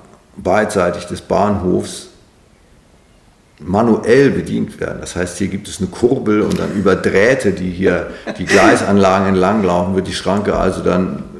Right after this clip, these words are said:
zugemacht und wieder hochgekurbelt. Muss da eben wirklich in diesem, äh, in, in diesem Raum, den die Bahn dann noch gemietet hat, muss den ganzen Tag über jemand sitzen, nur um sozusagen die Schranke zuzumachen und dann wieder aufzumachen, wenn der Zug durch ist.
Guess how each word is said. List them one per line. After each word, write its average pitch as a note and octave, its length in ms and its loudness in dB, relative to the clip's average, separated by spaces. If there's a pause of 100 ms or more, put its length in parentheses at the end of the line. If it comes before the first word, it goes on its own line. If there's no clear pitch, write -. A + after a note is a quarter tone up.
zugemacht G2+ 640 0
und F#2 120 -4
wieder F2+ 180 0
hochgekurbelt. F2 840 -6 (520)
Muss C#3 300 2
da A2+ 260 2
eben A2 260 2
wirklich G2 380 -6
in G#2+ 160 0
diesem, F#2 480 -2 (240)
äh, F#2+ 60 -6 (440)
in, F#2 140 -4
in F#2 180 -2
diesem F2 460 -4 (160)
Raum, G2+ 320 2
den F#2+ 160 0
die F#2 80 -2
Bahn F#2 300 2
dann F2 100 0
noch F2+ 140 -6
gemietet G#2 400 -6
hat, F2 140 -10
muss A#2+ 380 -4
den F#2 140 0
ganzen C#3 280 -4
Tag - 220 -6 (140)
über F#2+ 180 -4
jemand F#2 340 -2
sitzen, - 440 -6 (720)
nur D#3+ 480 6 (300)
um A2+ 200 2
sozusagen G#2 840 2
die F2+ 100 -6
Schranke G#2 440 -2 (240)
zuzumachen F#2+ 560 -2
und F#2 120 -4
dann F2 140 -2
wieder F2+ 180 -2
aufzumachen, F2 460 -4
wenn E2+ 80 -4
der E2 140 -6
Zug - 260 -12
durch G#2 300 -2
ist. - 240 -14